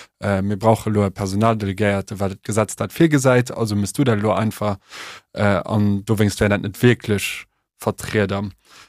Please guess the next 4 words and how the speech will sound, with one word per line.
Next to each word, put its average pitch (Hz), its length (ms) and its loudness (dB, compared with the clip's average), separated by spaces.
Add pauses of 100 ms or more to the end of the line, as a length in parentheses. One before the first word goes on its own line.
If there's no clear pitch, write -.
(100)
Wie 117 400 0 (140)
das 131 640 2 (280)
Abkommen 117 540 2
aus, - 540 -2